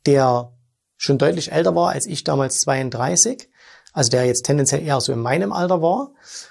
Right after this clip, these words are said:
Und dem haben wir diese Rechnung auch mal aufgemacht. Und da standen hier andere Zahlen und da standen hier andere Zahlen, die deutlich höher waren. Aber im Verhältnis war es immer noch extrem wenig. Es waren weniger als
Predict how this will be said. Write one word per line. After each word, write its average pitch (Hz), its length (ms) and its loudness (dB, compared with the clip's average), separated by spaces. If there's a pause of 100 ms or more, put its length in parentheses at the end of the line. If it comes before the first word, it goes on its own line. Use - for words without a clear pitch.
(120)
Und 139 180 2
dem 160 160 4
haben 180 140 -4
wir 175 60 -4
diese 175 240 0
Rechnung 196 240 -4
auch 233 260 2
mal 160 180 2
aufgemacht. 120 600 -4
Und 170 160 0
da 135 60 2
standen 151 420 -2
hier 165 280 -2
andere 214 340 0
Zahlen 220 340 0
und 196 60 -4
da 190 100 0
standen 185 320 0
hier 247 300 4
andere 135 240 2
Zahlen, 123 220 -2
die 135 120 0
deutlich 214 400 0
höher 240 240 0
waren. 120 240 -4 (400)
Aber 139 220 0
im 127 40 0
Verhältnis 139 920 -2 (560)
war 123 100 0
es - 140 2
immer 202 260 4
noch 135 220 -2
extrem 151 680 2
wenig. 139 280 2
Es - 60 -6
waren 123 200 -2
weniger 170 320 0
als 143 260 -8